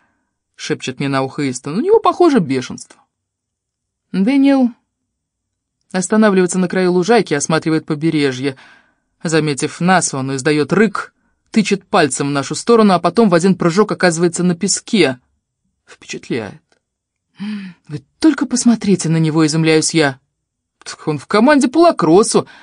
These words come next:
напоминает мне Сойер. "Я убью вас, всех вас, и начну с тебя, дешевая потаскуха".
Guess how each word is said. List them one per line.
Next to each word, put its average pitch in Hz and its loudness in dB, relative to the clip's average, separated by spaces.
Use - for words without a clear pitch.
напоминает 143 -4
мне 147 -4
Сойер. 131 -2
"Я 131 -10
убью 156 2
вас, 151 -2
всех - 0
вас, 180 0
и 156 -8
начну 170 0
с - -2
тебя, 165 2
дешевая 165 2
потаскуха". - -2